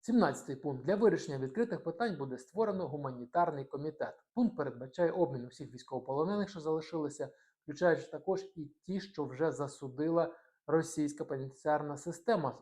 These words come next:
починаючи з дві тисячі чотирнадцятого року, а також повернення всіх цивільних затриманих та заручників,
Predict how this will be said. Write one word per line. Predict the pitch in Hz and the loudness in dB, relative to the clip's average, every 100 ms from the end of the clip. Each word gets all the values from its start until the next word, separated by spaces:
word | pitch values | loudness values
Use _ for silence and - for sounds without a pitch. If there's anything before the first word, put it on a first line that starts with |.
| - | -12
починаючи | 151 151 170 185 175 | -10 -4 -2 -2 -4
з | 131 | -6
дві | 139 | -4
тисячі | 170 180 185 156 | -4 -6 -6 -6
чотирнадцятого | 175 165 156 147 135 - 151 156 | -2 0 2 0 -4 -2 2 4
року, | 123 123 | 2 0
а | |
також | 123 135 247 247 | -8 0 0 2
повернення | - 165 185 165 139 | 2 4 4 2 -4
всіх | - 180 180 | -6 -8 -8
цивільних | - 196 170 170 127 120 | -6 -4 0 0 -2 -6
затриманих | 135 135 131 120 - | -8 -4 -6 -6 -8
та | 147 | -4
заручників, | 139 156 131 - - 120 | 0 0 0 -6 -16 -18